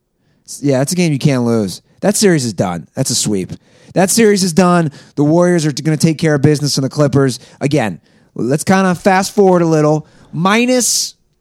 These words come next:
the Spurs Nuggets series, which I think could go to seven. I'm looking forward to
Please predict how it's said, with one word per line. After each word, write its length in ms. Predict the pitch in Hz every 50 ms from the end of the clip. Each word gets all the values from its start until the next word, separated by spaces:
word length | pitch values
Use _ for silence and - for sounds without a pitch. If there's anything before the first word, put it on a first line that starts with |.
| _ _ _ _ _ _ _ _ _ _ _ _ _ _ _ _ -
the 100 | - 147
Spurs 560 | - - - - - 202 190 190 180 175 151
Nuggets 360 | 156 156 156 156 143 151 139 -
series, 460 | - 143 127 123 120 120 120 - -
which 200 | - 123 113 131
I 40 | 120
think 160 | 131 127 113
could 80 | 120 123
go 120 | 131 123
to 80 | 113 -
seven. 500 | - - 139 123 120 113 113 110 107 107 _ - _ _ _ _ _ _ _ _ _ _ _ _ _ _ _ _ _ _ _ _ _ _ - -
I'm 180 | 135 151 160
looking 300 | 156 160 151 - 165 147
forward 280 | 127 147 147 139 135 117
to 220 | 123 117 104 -